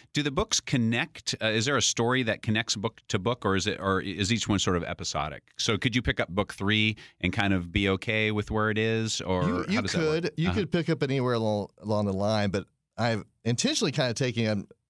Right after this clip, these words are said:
Speaker 2: all through the Bible.
Speaker 1: Yeah.
Speaker 2: So I'm starting with the beginning, called The
Speaker 1: Mm-hmm.
Speaker 2: Beginning, and that's the creation story.
Speaker 1: Mm-hmm.
Speaker 2: Uh, then the second one, they go to Noah's Ark.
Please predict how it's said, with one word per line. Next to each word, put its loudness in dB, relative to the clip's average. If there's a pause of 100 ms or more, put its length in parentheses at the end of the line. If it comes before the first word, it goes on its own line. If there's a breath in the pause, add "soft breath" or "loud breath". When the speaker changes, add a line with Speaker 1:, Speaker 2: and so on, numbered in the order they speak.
(280)
Speaker 2:
all 2
through -2
the 0
Bible. -6 (160)
Speaker 1:
Yeah. 2 (120)
Speaker 2:
So 2
I'm 2
starting 0
with 2
the 2
beginning, 0 (160)
called 2
The 4
Speaker 1:
Mm-hmm. 0
Speaker 2:
Beginning, -4 (380)
and 2
that's 2
the 0
creation -2
story. -10 (260)
Speaker 1:
Mm-hmm. 2
Speaker 2:
Uh, 0
then 0
the 2
second 0
one, 2
they 2
go 2
to -4
Noah's 0
Ark. -8